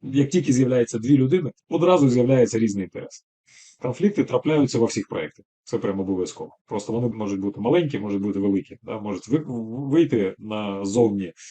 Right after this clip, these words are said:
або можуть бути скритими конфліктами, які просто люди не викинули на загал, не проговорили його, не показали. Оскільки проєкти функціонують в динамічних середовищах і стикаються з багатьма різними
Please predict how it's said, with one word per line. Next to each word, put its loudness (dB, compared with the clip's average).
або 4
можуть 4
бути 2
скритими 2
конфліктами, -4
які -2
просто -6
люди -4
не -2
викинули 0
на -2
загал, -4
не 2
проговорили 6
його, -2
не -2
показали. -4
Оскільки -2
проєкти 4
функціонують 0
в -10
динамічних -2
середовищах 2
і 2
стикаються 0
з -6
багатьма 2
різними -2